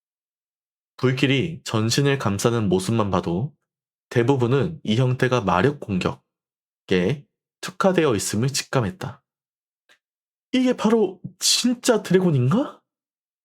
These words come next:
한 형태는 힘과 물리 공격을 강화하고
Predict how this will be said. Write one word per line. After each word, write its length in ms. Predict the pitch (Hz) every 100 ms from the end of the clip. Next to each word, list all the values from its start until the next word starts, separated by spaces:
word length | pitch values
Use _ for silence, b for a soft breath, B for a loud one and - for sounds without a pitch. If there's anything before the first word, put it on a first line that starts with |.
| _ _ _ _
한 180 | - 302
형태는 640 | 294 277 285 262 254 135 170
힘과 400 | 185 294 294 262
물리 240 | 190 208
공격을 360 | 226 202 208 196
강화하고 760 | 160 160 175 147 123 90 -